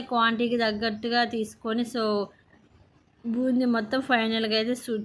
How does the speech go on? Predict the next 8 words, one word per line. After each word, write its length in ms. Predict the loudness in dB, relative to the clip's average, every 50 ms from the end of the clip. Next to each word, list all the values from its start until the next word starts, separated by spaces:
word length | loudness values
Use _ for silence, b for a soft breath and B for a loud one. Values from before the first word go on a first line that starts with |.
| -4
చూసారు 380 | -4 -4 -4 -2 -2 -2 0 0 0
కదా, 120 | -2 0 0 0
ఇలా 120 | 2 2 2
అయింది. 280 | 2 2 2 0 0 -2 -2 B B B B B -4
అలా 140 | 0 2 2 2 0 -4 -10 -14 _ -2
చేత్తో 320 | 0 0 0 0 0 -2 -2 0
పట్టుకుని 420 | 0 -2 -2 -4 -6 -4 -2 0 0 2
అలా 140 | 2 2